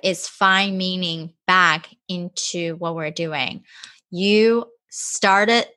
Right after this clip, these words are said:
the career. No matter which career you choose, you started with some purpose,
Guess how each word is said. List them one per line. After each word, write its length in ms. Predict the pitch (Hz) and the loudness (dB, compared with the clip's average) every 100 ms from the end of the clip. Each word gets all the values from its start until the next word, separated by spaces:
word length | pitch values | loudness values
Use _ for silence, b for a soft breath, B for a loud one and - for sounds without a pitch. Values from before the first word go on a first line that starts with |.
| - | -4
the 120 | 180 | -4
career. 760 | - - 170 180 165 143 143 - _ - | -4 -4 -2 0 0 0 -4 -10 _ -10
No 160 | 180 | -4
matter 280 | 185 196 190 | 0 2 2
which 280 | 185 196 - | 0 -2 -4
career 380 | - 226 233 233 | -2 2 4 4
you 160 | 226 | 2
choose, 540 | 220 - 180 165 180 - | 0 0 0 0 -2 -6
you 140 | 185 | -6
started 560 | 175 - 196 180 185 180 | -6 -2 2 2 2 -2
with 200 | 175 170 | -2 -4
some 360 | - 196 190 185 | -2 -2 0 -2
purpose, 640 | - 180 - 170 151 - | -2 -4 0 -2 -2 -6